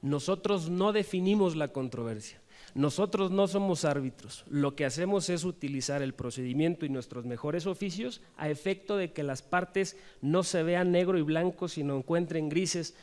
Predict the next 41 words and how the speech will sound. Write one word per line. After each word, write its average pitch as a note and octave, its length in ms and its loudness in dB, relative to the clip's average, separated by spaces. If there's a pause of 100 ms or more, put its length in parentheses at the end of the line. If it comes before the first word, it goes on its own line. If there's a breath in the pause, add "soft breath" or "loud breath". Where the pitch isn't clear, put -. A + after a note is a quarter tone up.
(200 loud breath)
para C3+ 180 0
efecto D#3 400 -4
de D#3 140 0
transigir C#3 720 -2
y D3+ 80 -2
superar C3+ 440 -4
su C#3+ 140 -8
diferencia. A2+ 560 -10 (180)
¿Y - 60 -14
qué A3+ 140 6
significa A3 500 2
transigir? F#3 720 0 (480 soft breath)
La, D3 380 2
la C#3+ 240 -2
transacción D#3 800 2
o D3 120 6
el D#3 120 4
acto F3+ 240 2
de G3+ 100 4
transigir E3+ 560 -2
significa D#3 760 -4 (260 loud breath)
ceder F#3+ 500 6
en A3 280 10
parte G#3+ 640 2
algo E3+ 400 4
de C#3 120 2
lo B2+ 160 -2
que C3+ 160 -2
yo F#3+ 140 4
quiero G#3 420 2 (260 loud breath)
a D3+ 140 4
fin G3 300 6
de G3 140 2
que D3+ 160 0
tú G3+ 200 2
y F#3+ 120 2
yo F#3 180 6
que D#3+ 100 -2
tenemos D3 460 -2
el F3 120 0
conflicto G3 640 0